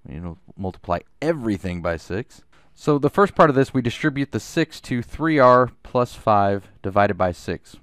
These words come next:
Well, six divided by six is just one, so that's going to cancel and leave us with three R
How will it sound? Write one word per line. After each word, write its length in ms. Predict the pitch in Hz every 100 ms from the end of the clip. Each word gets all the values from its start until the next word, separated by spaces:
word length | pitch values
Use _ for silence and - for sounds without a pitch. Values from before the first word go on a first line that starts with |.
| _
Well, 120 | 92
six 300 | - - -
divided 280 | - 107 107
by 120 | 90
six 340 | - - 117 -
is 100 | 92
just 260 | 90 -
one, 360 | 92 110 92 85
so 120 | -
that's 180 | 98 -
going 160 | 98
to 80 | 85
cancel 400 | - 127 113 98
and 140 | 95 95
leave 160 | 90
us 200 | 92 -
with 260 | 92 90 - _
three 280 | - 95 104
R 380 | 98 87 104